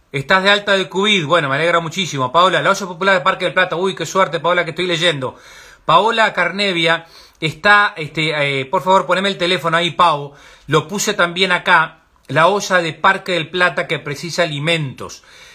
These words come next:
Eh, carne, eh, arroz, fideos, todo, todo lo que puedan donar, por favor, para la olla popular de Parque del Plata. Sí, hay muchos niños que están precisando y nos necesitan ahora. También está el merendero El Puente,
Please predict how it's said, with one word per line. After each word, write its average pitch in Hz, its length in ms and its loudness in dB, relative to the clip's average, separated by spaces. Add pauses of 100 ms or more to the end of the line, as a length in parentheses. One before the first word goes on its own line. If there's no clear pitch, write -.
(140)
Eh, 127 260 -4
carne, 160 680 0
eh, 120 200 -4
arroz, 160 640 0 (220)
fideos, 156 720 0
todo, 175 220 2
todo 196 120 0
lo 202 120 0
que 165 100 -4
puedan 185 300 0
donar, 160 360 0
por 160 140 -4
favor, 156 380 0 (240)
para 139 180 2
la 156 140 4
olla 190 240 -2
popular 156 480 -2
de 147 120 -8
Parque 220 520 -2
del 139 280 -6
Plata. 143 440 -2
Sí, - 100 -2
hay 156 60 -2
muchos 185 240 -6
niños 185 240 -4
que 160 80 -10
están 175 240 -2
precisando 175 720 -2 (200)
y 147 120 -4
nos 156 160 0
necesitan 160 640 -4
ahora. 143 400 0
También 143 240 -6
está 165 140 0
el 156 40 0
merendero 147 320 -4
El 143 120 -4
Puente, 208 600 0